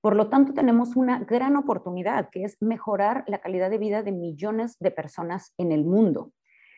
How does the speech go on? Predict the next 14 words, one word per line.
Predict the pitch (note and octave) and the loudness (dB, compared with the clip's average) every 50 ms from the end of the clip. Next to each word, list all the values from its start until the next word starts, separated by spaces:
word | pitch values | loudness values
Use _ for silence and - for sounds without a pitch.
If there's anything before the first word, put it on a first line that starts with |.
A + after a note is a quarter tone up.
| _ _ _ _ _ _ _ - | _ _ _ _ _ _ _ 2
Y | A#3+ A3 G3 F3 | 2 2 4 6
yo, | A#3 A#3+ A#3+ B3 C4 - - | 4 6 6 6 4 2 2
bueno, | G3+ F#3+ - - D3+ | 0 -2 0 -2 -6
siempre | - - G#3+ G3 F3+ - F#3+ | -4 -2 -2 -2 0 0 -2
pregunto, | - F3 F#3 F3 A3+ A#3 A3 - G3 E3 E3+ - | -2 -2 -2 2 2 2 2 2 0 -2 -2 -2
cuando | F#3 F#3 F#3 F#3 F#3+ F#3+ F#3 F#3 F#3 | -4 -4 -2 -2 -4 -4 -4 -6 -6
consultan | - G3+ G3+ G3+ G3 - D4 D4 D4 C#4 - - - - E4 F4+ - _ _ _ _ _ _ _ | -4 -6 -6 -6 -6 -6 -4 -4 -4 -4 -6 -6 -4 -4 -4 -4 -6 _ _ _ _ _ _ _
Internet, | - A3+ A3 G#3 G3 G#3 G3 F#3+ F#3+ G#3+ A3+ A#3 C#4 A#3+ - - _ _ - | -2 -2 0 0 0 -2 -2 -2 -2 -4 -4 -6 -6 -8 -14 -20 _ _ -6
normalmente, | G3+ G#3 G3 F#3+ F#3+ G#3+ A3 A#3+ A#3+ A#3 A#3+ A#3 A#3+ - | -4 -4 -2 -2 -4 -4 -2 -2 0 0 0 0 -2 -6
¿qué | - A#3+ | -8 -10
están | A#3+ - A#3 A3+ G#3+ | -10 -8 -8 -6 -6
haciendo? | G#3+ G#3+ - C4 B3 A3+ G3 C#3 - - - _ _ _ _ _ _ _ _ _ _ _ _ _ _ - | -6 -6 -4 -2 -2 0 -2 -2 -6 -8 -12 _ _ _ _ _ _ _ _ _ _ _ _ _ _ 0
Pues | - F#3+ F3 | 0 2 2
bueno, | F3 - - - - - | 2 -4 -4 -6 -14 -18